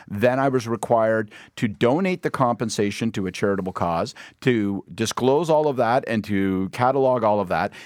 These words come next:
And when it was all said and done, I became the guy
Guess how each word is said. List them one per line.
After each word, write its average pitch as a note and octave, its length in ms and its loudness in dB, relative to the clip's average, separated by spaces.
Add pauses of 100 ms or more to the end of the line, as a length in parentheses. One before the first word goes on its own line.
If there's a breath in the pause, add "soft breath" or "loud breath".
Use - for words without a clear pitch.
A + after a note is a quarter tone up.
And B2 140 0
when B2 100 2
it A#2+ 40 -2
was A2+ 120 -2
all C#3+ 160 2
said D#3+ 260 -2
and E3 120 -2
done, G2+ 380 -2 (460 loud breath)
I C#3+ 400 2
became B2+ 420 -2
the A#2 80 -2
guy A2 580 0